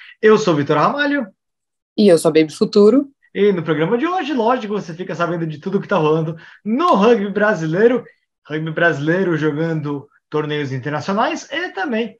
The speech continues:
Speaker 1: nacionais. Muita coisa rolando agora neste fim de mês de março. Começando, né, Baby? Bom, tem va-, vários assuntos pela frente. O primeiro deles, é claro, será a vitória dos Cobras. Os Cobras venceram no último, no último final de semana, no último sábado,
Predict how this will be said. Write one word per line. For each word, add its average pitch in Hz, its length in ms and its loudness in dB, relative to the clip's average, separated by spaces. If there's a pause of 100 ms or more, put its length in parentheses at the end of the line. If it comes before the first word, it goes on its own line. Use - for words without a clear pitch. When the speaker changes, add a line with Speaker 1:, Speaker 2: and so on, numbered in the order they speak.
(120)
Speaker 1:
nacionais. 185 840 -6
Muita 165 300 -8
coisa 175 280 -8
rolando 165 360 -2
agora 160 420 -2 (240)
neste 165 460 -4
fim 185 260 -8
de 170 160 -4
mês 175 320 -4
de 160 100 -6
março. 226 560 -2 (440)
Começando, 320 560 2
né, 247 120 4
Baby? 160 280 0
Bom, 156 240 -6
tem 269 200 -10
va-, 339 220 -2
vários 320 300 2
assuntos 202 400 -4
pela 180 240 -4
frente. - 480 -10 (320)
O 254 60 -10
primeiro 294 320 4
deles, 156 380 2
é 156 80 0
claro, 156 340 0
será 147 520 -4 (680)
a 160 120 0
vitória 151 320 -2
dos 127 120 -12
Cobras. 190 400 2
Os 143 140 -4
Cobras 151 300 -4
venceram 208 580 0 (240)
no 165 120 -4
último, 160 320 -2
no 160 40 0
último 156 240 -6
final 151 220 -6
de 147 80 -16
semana, 175 280 -2
no 160 80 -4
último 151 300 -6
sábado, 147 500 -4